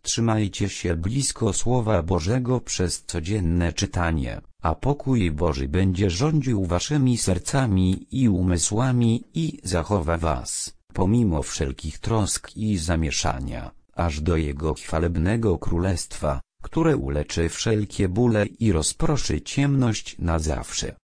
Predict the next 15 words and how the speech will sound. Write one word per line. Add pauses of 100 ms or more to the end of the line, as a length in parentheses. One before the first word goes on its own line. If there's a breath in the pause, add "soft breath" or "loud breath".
(240)
Wasz
współcierpiący
żołnierz, (200)
współpielgrzym
i
współsuplikant
wobec
łaski
Bożej, (200)
ku
żywotowi
wiecznemu. (440)
Brat
Robert
Roberts.